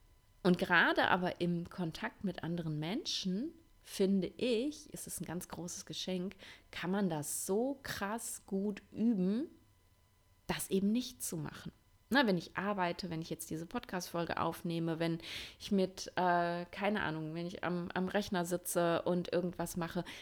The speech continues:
das ist relativ schwierig. Aber wenn du ein Gegenüber hast, dem du einfach mal zuhören kannst, ohne dabei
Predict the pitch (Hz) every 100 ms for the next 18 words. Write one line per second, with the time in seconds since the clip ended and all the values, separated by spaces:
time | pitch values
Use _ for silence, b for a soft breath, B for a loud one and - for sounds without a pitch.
0 | B 302 403 330 - 190 233 233 - 190
1 | - - 160 180 233 359 - - _ _
2 | _ _ _ _ - - 175 202 214 202
3 | 196 175 170 170 160 233 294 277 214 180
4 | 165 151 - - - - B B B B
5 | B _ _ - _ - _ - 196 190
6 | 180 - 156 151 151 - 143 135 - -
7 | 269 214 156 - - - - - - -
8 | B B B B B - 277 359 330 185
9 | 160 156 131 117 -